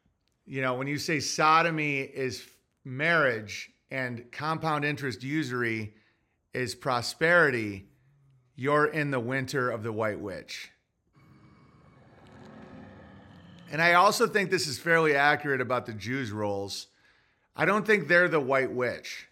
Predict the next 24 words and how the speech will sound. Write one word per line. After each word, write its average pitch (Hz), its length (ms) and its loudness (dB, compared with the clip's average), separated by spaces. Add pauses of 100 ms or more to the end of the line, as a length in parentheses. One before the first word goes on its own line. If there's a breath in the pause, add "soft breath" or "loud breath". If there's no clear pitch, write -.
I 139 120 -2
think 160 300 -2
they're 151 160 4
the 151 100 0
ones 135 220 -4
being 127 180 -6
like, 110 220 -6 (680 soft breath)
"We're 139 200 -2
also 131 300 0
very 107 360 -6
envious. 104 500 -8
We're 117 80 -8
super 135 420 -4
short." 123 340 -4
'Cause 135 120 -8
I 165 80 4
wouldn't 208 180 0
even 208 180 -2
say 180 240 -2
it's 113 160 -6
Jews. 131 400 0
I'd 120 140 -4
say 139 220 -2
it's 120 240 -4